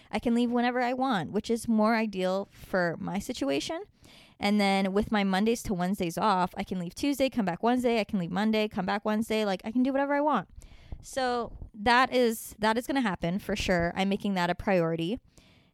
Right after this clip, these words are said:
And I'm excited for that. I've never had my own car, even if it's used, and I don't care. I don't care if it's ten years old and has, like, a hundred thousand kilometers on it. I'm freaking down.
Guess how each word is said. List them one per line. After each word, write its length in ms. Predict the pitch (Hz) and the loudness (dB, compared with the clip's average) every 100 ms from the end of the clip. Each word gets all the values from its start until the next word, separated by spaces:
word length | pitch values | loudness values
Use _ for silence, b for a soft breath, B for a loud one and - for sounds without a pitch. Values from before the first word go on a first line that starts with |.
| _ | _
And 720 | - 196 190 190 190 180 - - | 0 2 4 2 0 -4 -8 -10
I'm 160 | - 208 | 0 0
excited 380 | 202 196 170 170 | 2 2 0 0
for 100 | 180 | 0
that. 260 | 170 180 190 | 2 2 0
I've 80 | |
never 220 | 185 170 175 | 0 0 0
had 180 | 185 | -2
my 160 | 180 180 | -2 0
own 120 | 180 | -2
car, 400 | 196 170 156 170 - | -2 -2 0 -2 -2
even 240 | 175 175 | -4 -4
if 100 | 170 | -2
it's 240 | 180 - | -4 -4
used, 420 | 175 160 156 180 185 | -4 -2 0 -2 -4
and 300 | 165 170 165 - | -8 -8 -12 -14
I 80 | - | -4
don't 160 | 180 185 | -4 -4
care. 240 | - 160 | -4 -2
I 40 | 165 | -2
don't 140 | 180 | -2
care 100 | 214 | -6
if 60 | 196 | -8
it's 120 | - | -8
ten 220 | - 196 | -2 0
years 200 | 214 180 | 0 0
old 160 | 160 165 | -2 -2
and 120 | 185 | -4
has, 160 | 175 | -4
like, 100 | 175 | -4
a 60 | 180 | -2
hundred 320 | 196 180 180 - _ _ - | -2 -2 -6 -10 _ _ -2
thousand 500 | 170 175 185 180 196 _ _ _ - | 0 0 0 -4 -4 _ _ _ -2
kilometers 420 | 190 180 202 160 | 2 4 2 0
on 140 | 165 160 | -2 -4
it. 160 | 160 - | -6 -8
I'm 120 | - 220 | -6 -4
freaking 280 | 269 269 | -2 0
down. 400 | 185 156 180 143 | 2 2 2 0